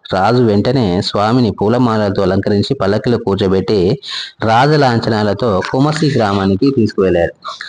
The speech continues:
ఆ ఊరేగింపు మహావైభవంగా కుమసి గ్రామం సమీపించే సమయానికి త్రివిక్రమ భారతి పూజ చేసుకుంటున్నాడు. ప్రతిరోజు నరసింహావతారం అతనికి దర్శనమిచ్చేవాడు.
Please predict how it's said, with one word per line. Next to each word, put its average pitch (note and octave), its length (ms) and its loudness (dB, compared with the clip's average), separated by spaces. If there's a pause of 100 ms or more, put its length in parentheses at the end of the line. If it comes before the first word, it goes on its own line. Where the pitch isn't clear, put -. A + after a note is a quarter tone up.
(280)
ఆ B2+ 120 2
ఊరేగింపు D3+ 600 2
మహావైభవంగా A2+ 1000 2
కుమసి A2 480 0
గ్రామం G#2+ 340 2
సమీపించే G2+ 580 0
సమయానికి G#2+ 800 0
త్రివిక్రమ B2 440 0
భారతి G#2+ 380 0
పూజ G2+ 220 0
చేసుకుంటున్నాడు. - 720 0 (720)
ప్రతిరోజు C#3+ 460 2
నరసింహావతారం C#3+ 880 2
అతనికి A2+ 320 0
దర్శనమిచ్చేవాడు. G2 880 2